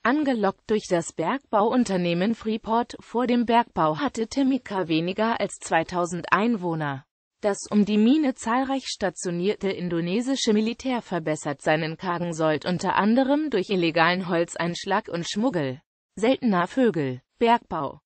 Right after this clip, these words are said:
Die größte Goldmine der Welt, die Grasbergmine, ist unmittelbar benachbart.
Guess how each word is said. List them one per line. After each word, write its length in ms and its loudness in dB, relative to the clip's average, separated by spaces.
Die 240 2
größte 480 6
Goldmine 580 0
der 220 2
Welt, 380 2
die 180 -2
Grasbergmine, 1200 -2
ist 300 -4
unmittelbar 560 2
benachbart. 800 -2